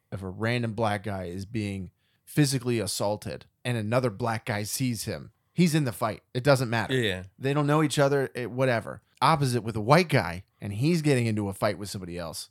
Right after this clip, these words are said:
Speaker 1: He's just in a fight with somebody else.
Speaker 2: <laughs>
Speaker 1: Like, I'm not,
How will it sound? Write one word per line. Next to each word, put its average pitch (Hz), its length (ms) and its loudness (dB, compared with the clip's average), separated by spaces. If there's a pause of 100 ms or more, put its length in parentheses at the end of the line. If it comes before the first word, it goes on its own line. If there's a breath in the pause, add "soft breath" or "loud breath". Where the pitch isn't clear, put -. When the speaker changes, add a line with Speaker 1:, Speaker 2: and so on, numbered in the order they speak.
Speaker 1:
He's 165 220 0
just 143 200 -2
in 127 100 -2
a 110 40 -4
fight 117 240 -2
with 113 100 -8
somebody 92 320 -8
else. - 260 -6
Speaker 2:
<laughs> - 140 -4
Speaker 1:
Like, 131 200 4
I'm 143 340 4
not, 127 460 0